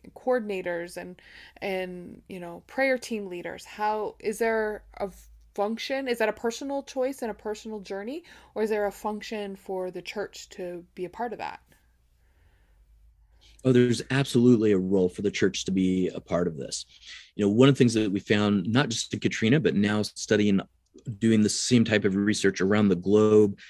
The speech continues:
Speaker 2: and all kinds of different major events. So, uh, you know, from mass shootings where we studied, like in Oregon after, um, there was a mass shooting in, uh, a community college there, another one in Texas that we did research on,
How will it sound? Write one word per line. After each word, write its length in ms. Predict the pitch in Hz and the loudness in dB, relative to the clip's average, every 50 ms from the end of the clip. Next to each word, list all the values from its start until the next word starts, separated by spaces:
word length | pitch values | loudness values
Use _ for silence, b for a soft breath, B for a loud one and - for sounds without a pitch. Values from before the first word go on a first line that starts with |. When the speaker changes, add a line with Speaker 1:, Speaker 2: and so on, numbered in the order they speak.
| B B B B | B B B B
Speaker 2:
and 80 | - 98 | -2 2
all 140 | 101 107 98 | 2 2 0
kinds 400 | - - 123 127 139 143 127 104 | 0 -2 2 4 6 6 6 6
of 80 | 98 | 4
different 260 | 90 101 - - 80 90 | 0 0 0 0 -2 0
major 300 | 98 98 92 101 98 92 | 0 0 2 2 2 2
events. 460 | 92 87 95 95 92 90 87 - - | 2 0 0 -2 -2 -2 -2 -4 -6
So, 360 | - - - 104 98 95 92 B B B B B B B _ _ _ | -2 0 4 4 4 4 2 B B B B B B B _ _ _
uh, 320 | 107 101 95 92 90 90 104 | 0 2 2 2 2 2 0
you 80 | 113 101 | 0 -2
know, 80 | 95 | -2
from 260 | 92 - 107 101 98 101 | 0 2 2 4 6 6
mass 280 | 110 110 110 110 104 | 6 4 2 2 0
shootings 580 | - - - 131 123 117 117 117 113 110 98 - | 0 2 6 6 8 8 8 6 6 4 0 -4
where 200 | - 104 104 101 | -4 -2 -2 -2
we 80 | 95 | 0
studied, 380 | 98 - - - - 104 101 101 | -2 -6 -4 0 2 4 4 4
like 200 | 92 92 87 - | 4 2 0 0
in 200 | 92 92 90 - - | 0 0 0 0 0
Oregon 420 | - 117 117 117 107 117 117 113 107 | 4 6 6 6 6 6 6 6 6
after, 520 | 101 101 - - 98 98 92 90 90 85 - - _ - | 4 2 0 0 2 2 4 2 0 -2 -4 -12 _ -8
um, 380 | 90 90 87 82 82 80 78 - | -6 -4 -4 -6 -6 -8 -6 -4
there 100 | 95 95 | -2 -4
was 160 | 92 90 92 | -2 -2 -2
a 60 | 92 | -2
mass 160 | 101 98 98 | 0 0 -2
shooting 380 | - - - 101 101 101 95 87 | -2 0 2 2 4 4 2 0
in, 400 | - - 78 92 90 90 87 - B B B B B B B B B B B B B B - - 90 | 0 -2 -4 -2 -2 -2 -4 -4 B B B B B B B B B B B B B B -6 -4 -4
uh, 140 | 90 78 | -4 -4
a 60 | 80 90 | -4 -6
community 360 | - - 110 110 104 90 92 | -2 2 2 4 4 2 2
college 480 | - - 143 151 143 131 127 113 117 | 0 0 2 6 6 6 4 2 0
there, 640 | 117 123 123 120 113 110 110 110 107 101 104 104 101 | 4 4 6 8 8 6 6 6 4 2 0 0 -2
another 320 | 80 65 98 107 110 110 107 | -2 -2 0 0 4 4 2
one 260 | 107 107 107 104 98 | 2 2 -2 -2 -2
in 100 | 92 92 | -2 -4
Texas 580 | - - 131 131 127 _ - - 120 - - | -4 -4 -4 -4 -4 _ -4 -2 -2 -2 2
that 140 | - 120 101 | 2 2 4
we 80 | 101 107 | 4 2
did 180 | 107 110 104 | 2 2 2
research 480 | 98 104 107 101 - - 104 95 - - | 2 0 -2 0 0 -2 -2 -2 -2 -2
on, 460 | 104 101 101 101 101 101 98 98 98 | 0 0 2 0 0 2 0 0 -2